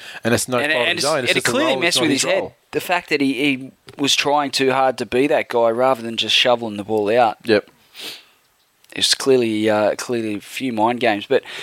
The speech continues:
Speaker 2: the Doggies were well served by their forward pack, I thought. James Graham was really good, void of, uh, Vaseline.
Speaker 1: Yep.
Speaker 2: Aidan Tolman, uh, Cassiano, they were all great. Um, and then Ennis and Reynolds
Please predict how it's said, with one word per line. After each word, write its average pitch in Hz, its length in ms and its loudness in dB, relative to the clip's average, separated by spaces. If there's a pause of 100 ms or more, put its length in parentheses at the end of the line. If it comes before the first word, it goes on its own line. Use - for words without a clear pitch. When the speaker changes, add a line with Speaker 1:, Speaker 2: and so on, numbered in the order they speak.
(140)
Speaker 2:
the 139 80 -2
Doggies 156 360 0
were 113 100 0 (160)
well 135 320 0
served 135 340 0
by 123 140 2
their 113 120 0
forward 139 320 -2
pack, 147 220 -2
I 117 100 -2
thought. - 380 -2 (300)
James 127 300 0
Graham 131 340 2
was 120 180 -2
really 120 200 0
good, 147 240 0 (160)
void 127 260 2
of, 113 240 -4
uh, 117 220 4
Vaseline. 123 560 0 (200)
Speaker 1:
Yep. 120 220 -4 (200)
Speaker 2:
Aidan 117 300 0
Tolman, 127 640 -2 (140)
uh, 117 320 0
Cassiano, 127 640 2
they 127 80 4
were 120 180 2
all 113 100 0
great. 120 400 -2 (440)
Um, 110 540 -2
and 110 160 -8
then 110 240 -6
Ennis 120 380 -2
and 110 100 -10
Reynolds 117 680 0